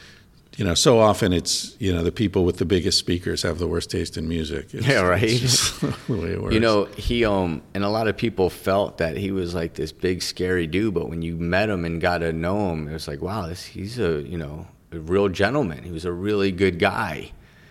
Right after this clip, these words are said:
Speaker 2: You don't want to be on the flip side of it, 'cause he could obviously, you know,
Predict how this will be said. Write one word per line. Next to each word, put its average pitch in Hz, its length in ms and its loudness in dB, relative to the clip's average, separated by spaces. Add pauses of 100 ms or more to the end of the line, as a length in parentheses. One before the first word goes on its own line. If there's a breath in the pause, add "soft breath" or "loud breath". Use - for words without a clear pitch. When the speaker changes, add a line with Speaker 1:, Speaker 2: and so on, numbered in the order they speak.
(180 soft breath)
Speaker 2:
You 98 120 2
don't 104 100 4
want 95 120 2
to 92 80 2
be 101 120 2
on 95 180 2
the 80 60 0
flip 135 320 4
side 90 280 4
of 80 120 0
it, 82 200 -2
'cause 80 220 -4
he 82 120 -2
could 80 180 0
obviously, 82 800 0
you 85 80 -8
know, 76 220 -6